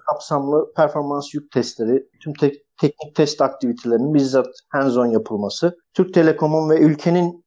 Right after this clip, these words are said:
belki bölgenin en büyük test kabul projelerinden birinin yetmiş sistemin entegre edildiği ve test edildiği süreci yönetme şansım oldu. Ee,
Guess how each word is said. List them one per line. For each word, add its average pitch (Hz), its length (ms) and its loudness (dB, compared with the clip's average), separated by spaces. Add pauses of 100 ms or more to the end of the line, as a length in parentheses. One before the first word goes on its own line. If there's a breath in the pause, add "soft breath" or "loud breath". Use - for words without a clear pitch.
belki 147 440 0
bölgenin 160 640 2
en 127 240 -2
büyük 117 240 -2
test - 240 -8
kabul 123 300 -2
projelerinden 113 680 -2
birinin 117 320 -2 (200)
yetmiş 135 340 -2
sistemin 123 680 -6
entegre 123 520 0
edildiği 110 400 0
ve 123 140 0
test - 420 -4
edildiği 110 520 0
süreci 139 600 0
yönetme 151 340 0
şansım 107 440 -4
oldu. 98 400 -4 (200)
Ee, 113 60 -2